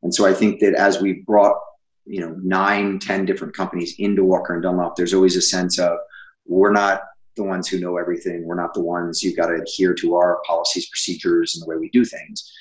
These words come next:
Um, and so by maintaining the cultural framework, as well as being, if you will, accommodating to the executives who've joined us over time,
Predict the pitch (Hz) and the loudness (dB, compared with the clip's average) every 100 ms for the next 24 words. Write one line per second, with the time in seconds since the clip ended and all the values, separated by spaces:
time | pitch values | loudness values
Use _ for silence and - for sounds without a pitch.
0 | - - 90 92 92 90 98 - 104 98 | -20 -6 0 2 2 0 0 2 4 4
1 | 101 101 101 123 120 113 104 - - 101 | 2 0 2 4 6 6 2 -2 -14 -6
2 | - 123 - 123 127 117 123 143 - - | 2 2 4 2 2 2 0 -2 -6 -20
3 | _ - - - 98 95 101 104 98 - | _ -20 -20 -8 -4 -2 0 0 0 -2
4 | 101 95 95 92 95 92 98 92 95 92 | -2 0 0 -2 -2 -4 0 2 2 0
5 | - 117 107 101 98 95 90 87 92 90 | 0 4 4 6 4 4 2 0 0 0
6 | 85 92 98 87 92 - 87 - 90 95 | 0 0 -2 2 0 0 -4 -4 -2 0
7 | 98 - 90 87 92 98 | 0 0 -2 -2 -2 -2